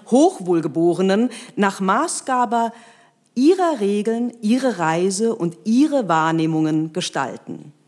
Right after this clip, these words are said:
Wer schreibt, annektiert, hat Recht, hat die Landkarte und den Kompass in der Hand.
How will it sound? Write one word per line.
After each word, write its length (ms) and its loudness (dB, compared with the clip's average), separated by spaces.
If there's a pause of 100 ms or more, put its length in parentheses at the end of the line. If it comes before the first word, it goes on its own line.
(300)
Wer 160 -2
schreibt, 600 -2 (520)
annektiert, 760 -4 (460)
hat 220 0
Recht, 520 -4 (600)
hat 220 -2
die 60 2
Landkarte 760 0
und 280 2
den 200 -2
Kompass 480 -4
in 100 -4
der 160 -2
Hand. 400 -8